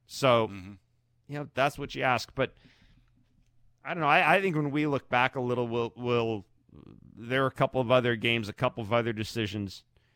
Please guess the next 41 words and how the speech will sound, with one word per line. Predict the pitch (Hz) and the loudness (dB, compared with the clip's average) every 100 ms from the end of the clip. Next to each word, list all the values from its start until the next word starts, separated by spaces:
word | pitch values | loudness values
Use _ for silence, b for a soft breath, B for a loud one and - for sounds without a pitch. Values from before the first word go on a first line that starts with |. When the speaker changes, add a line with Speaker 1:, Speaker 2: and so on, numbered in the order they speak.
| _ _ - | _ _ -8
Speaker 1:
that, | 107 107 - | -4 -4 -4
uh, | 104 101 98 95 - | -2 -2 -2 -4 -6
that, | 101 - | -10 -10
that | - 98 - | -8 -8 -8
this | 107 104 | -10 -4
manager | 101 101 95 101 | -4 -2 -4 -6
made | 95 95 85 | -4 -4 -4
that | - | -8
we'll | 98 95 | -6 -4
look | 104 98 | -6 -4
at | 87 | -6
and | 85 | -8
think | 92 92 85 - | -10 -10 -10 -8
that, | 92 85 - | -10 -10 -10
um, | 92 87 90 87 85 _ | -6 -4 -6 -8 -14 _
think | 127 123 | -10 -10
that | 104 | -4
they | 107 | -4
turned | - 117 110 | -4 -4 -2
out | 101 - | -4 -2
pretty | 113 104 | -4 0
well. | 113 104 | 0 2
I | 113 | 2
will | 143 147 | 0 0
tell | 143 131 | 0 0
you | 117 | 0
this. | 120 101 - | -2 -4 -4
I | 87 | -4
will, | 101 90 | -4 -4
I | 107 | -4
will | 107 117 | -2 -2
absolutely | 139 - 101 110 | -2 -6 -10 -10
tell | 95 113 | -6 -4
you | 107 | -2
this. | 101 98 - | -2 -6 -6
If, | 113 127 | -10 -8
in | 117 | -6
fact, | 120 110 - | -4 -4 -6
this | 107 | -14
team | - 104 | -8 -8
does, | 95 110 107 - | -4 -4 -4 -6